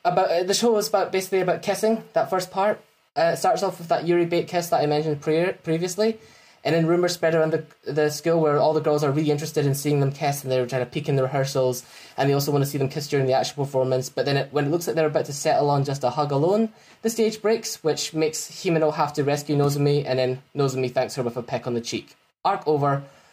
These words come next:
The third girl is peeved that she didn't get her kiss. That's the end of that. Cue the opening that has clashing,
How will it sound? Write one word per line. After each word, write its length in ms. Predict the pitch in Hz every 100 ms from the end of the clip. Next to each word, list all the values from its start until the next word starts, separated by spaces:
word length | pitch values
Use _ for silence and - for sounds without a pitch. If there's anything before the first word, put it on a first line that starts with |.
| _
The 60 | 151
third 260 | 202 196
girl 160 | 175 165
is 80 | 156
peeved 240 | - 151
that 100 | -
she 100 | -
didn't 160 | 139 135
get 160 | 131
her 100 | 135
kiss. 380 | 120 123 120 - -
That's 180 | 131 123
the 100 | 131
end 100 | 123
of 60 |
that. 200 | 117 117
Cue 160 | - 139
the 120 | 127
opening 420 | 123 120 120 113 113 _ _ _
that 140 | 110 110
has 240 | 127 - -
clashing, 360 | 190 180 185